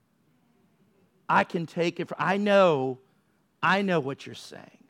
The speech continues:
In essence, God is saying, "I know what you're saying."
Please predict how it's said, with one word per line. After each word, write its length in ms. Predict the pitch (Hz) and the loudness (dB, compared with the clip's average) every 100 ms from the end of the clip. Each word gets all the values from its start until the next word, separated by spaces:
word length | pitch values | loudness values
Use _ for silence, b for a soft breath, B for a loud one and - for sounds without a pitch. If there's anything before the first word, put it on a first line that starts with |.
| _ _ _ _ _ _ _ _ - | _ _ _ _ _ _ _ _ -8
In 100 | 131 | -4
essence, 340 | 139 - 123 | -4 -4 -12
God 280 | - 131 131 | -4 0 0
is 100 | 127 | -4
saying, 300 | - 117 107 | -12 -14 -12
"I 60 | 107 | -16
know 140 | - | -18
what 180 | - - | -20 -20
you're 80 | - | -20
saying." 360 | - - - | -20 -20 -20